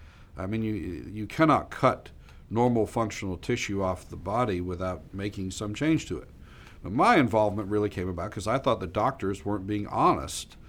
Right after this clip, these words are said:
about it. I still think many doctors are not being honest about it. You know, we have a situation where, where the pepfar, the President's Program for aids Relief in Africa, is encouraging the circumcision now of infants all over Africa,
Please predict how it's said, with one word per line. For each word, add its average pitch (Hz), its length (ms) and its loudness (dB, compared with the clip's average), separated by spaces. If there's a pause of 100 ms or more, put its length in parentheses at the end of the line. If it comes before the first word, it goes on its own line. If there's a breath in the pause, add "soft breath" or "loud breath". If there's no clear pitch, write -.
(300 loud breath)
about 87 320 -2
it. 113 160 -4
I 113 120 0
still 214 360 6
think 104 240 0
many 95 240 -2
doctors 82 500 -4
are 90 40 -6
not 85 240 -6
being 80 200 -8
honest 80 320 -10
about 85 220 -8
it. 90 120 -12
You 107 60 -8
know, 127 140 0
we 127 160 2
have 135 160 0
a 117 40 0
situation 127 720 -2
where, 117 240 0 (800 loud breath)
where 107 240 4 (520)
the - 120 -14 (420)
pepfar, 101 640 4
the 101 60 -4
President's 131 640 2
Program 113 760 2
for 92 320 -4
aids 123 380 2
Relief 95 400 -4
in 87 80 -8
Africa, 107 640 -4 (500 loud breath)
is 110 160 2
encouraging 120 760 8
the 117 100 2
circumcision 123 760 0
now 180 360 6
of 135 100 6
infants 151 500 2
all 82 220 -4
over 78 340 -10
Africa, - 640 -14